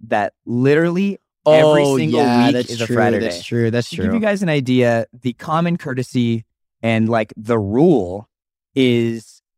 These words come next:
Speaker 1: a twelve-hour turnaround. For actors, and I think it's, what, ten and a half for, or eight and a half?
Speaker 2: Ten, I think it's just ten for,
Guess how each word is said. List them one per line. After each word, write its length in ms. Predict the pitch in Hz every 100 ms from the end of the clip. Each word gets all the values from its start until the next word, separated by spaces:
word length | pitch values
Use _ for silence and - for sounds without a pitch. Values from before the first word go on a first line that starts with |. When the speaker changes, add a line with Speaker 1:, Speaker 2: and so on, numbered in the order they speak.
| _ _ _
Speaker 1:
a 180 | 117 104
twelve-hour 920 | - - 143 151 151 - 120 123 120
turnaround. 680 | 117 120 104 90 76 71 - _ _
For 320 | - 131 120
actors, 500 | - 156 - 175 170
and 120 | 139
I 60 | 120
think 200 | 127 131
it's, 100 | 123
what, 200 | 117 110
ten 140 | -
and 100 | 127
a 40 | 131
half 260 | 139 143 -
for, 420 | - 117 110 110
or 120 | -
eight 120 | 85 98
and 100 | 131
a 40 |
half? 120 | 147 143
Speaker 2:
Ten, 120 | -
I 40 | 139
think 100 | 151
it's 80 |
just 220 | 147 139 -
ten 360 | - 135 135
for, 600 | 123 - 120 117 110 110